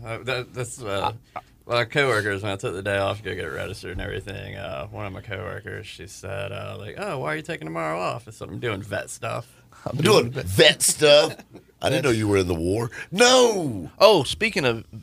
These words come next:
Speaker 2: I, I, your shoes should be in here this week. I got you a new pair of white New Balances.
Speaker 1: Uh, did you get me some jorts?
Speaker 2: No, I did. Matter of fact, size thirty-two.
Speaker 1: <laughs> Oh
Speaker 3: With
Speaker 1: my God,
Speaker 3: elastic
Speaker 1: that really is
Speaker 3: waistband?
Speaker 1: <laughs> that really is my size. You better be joking.
Speaker 2: No, I did.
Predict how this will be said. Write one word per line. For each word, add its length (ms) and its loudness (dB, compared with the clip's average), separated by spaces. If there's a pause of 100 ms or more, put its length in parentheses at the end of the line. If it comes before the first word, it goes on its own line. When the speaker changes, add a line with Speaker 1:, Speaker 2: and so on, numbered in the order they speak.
(220)
Speaker 2:
I, 260 4
I, 340 -2
your 200 -6
shoes 340 0
should 160 -2
be 140 -2
in 100 0
here 160 -2
this 180 -6
week. 200 -6
I 80 -2
got 200 -6
you 60 -6
a 40 -6
new 120 -6
pair 180 -4
of 60 -4
white 180 -2
New 120 -6
Balances. 540 -6
Speaker 1:
Uh, 80 -14
did 120 -16
you 60 -14
get 100 -8
me 100 -8
some 200 -10
jorts? 600 -6
Speaker 2:
No, 200 4
I 120 8
did. 320 0 (360)
Matter 180 2
of 60 -6
fact, 260 2
size 300 2
thirty-two. 580 -2
Speaker 1:
<laughs> 60 -20 (340)
Oh 60 0 (100)
Speaker 3:
With 120 -2
Speaker 1:
my 140 2
God, 120 4
Speaker 3:
elastic 320 6
Speaker 1:
that 100 0
really 180 6
is 180 2
Speaker 3:
waistband? 520 2
Speaker 1:
<laughs> 40 -20
that 360 -2
really 260 -8
is 200 -10
my 140 -14
size. 560 -16
You 60 -16
better 240 -12
be 120 -14
joking. 400 -16
Speaker 2:
No, 300 6
I 140 4
did. 340 -4